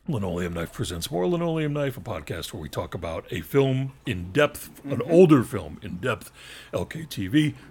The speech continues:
Speaker 1: Linoleum Knife and Fork, where we talk about food, food, food. Uh, it is a food podcast hosted by two film critics.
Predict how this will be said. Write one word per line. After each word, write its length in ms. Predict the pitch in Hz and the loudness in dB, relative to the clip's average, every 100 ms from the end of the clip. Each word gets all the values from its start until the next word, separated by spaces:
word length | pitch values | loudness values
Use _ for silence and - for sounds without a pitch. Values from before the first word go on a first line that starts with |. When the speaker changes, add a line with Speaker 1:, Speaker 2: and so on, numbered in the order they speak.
| - | -8
Speaker 1:
Linoleum 420 | 110 98 87 85 | -4 -2 -2 -2
Knife 200 | 82 76 | -4 -6
and 120 | 92 | -8
Fork, 380 | - 170 156 - | -2 -2 -2 -8
where 80 | 98 | -8
we 100 | 87 | -6
talk 220 | 101 - | -6 -8
about 260 | - 87 - - | -10 -10 -12 -6
food, 300 | - 170 127 | 2 4 4
food, 300 | 160 127 123 | 2 2 2
food. 400 | - 117 120 - - - - - - - | 0 2 2 0 -10 -20 -20 -20 -20 -8
Uh, 280 | - 98 90 - | -4 -2 -2 -4
it 100 | 101 | -6
is 100 | 95 | -6
a 80 | |
food 220 | 90 123 101 | -6 -6 -4
podcast 600 | 123 113 - 110 101 - | 0 0 0 -4 -4 -6
hosted 300 | 95 - 90 | -8 -8 -10
by 120 | 92 | -10
two 200 | 76 95 | -8 -6
film 220 | 131 113 | -4 -4
critics. 340 | - 110 104 | -4 -4 -6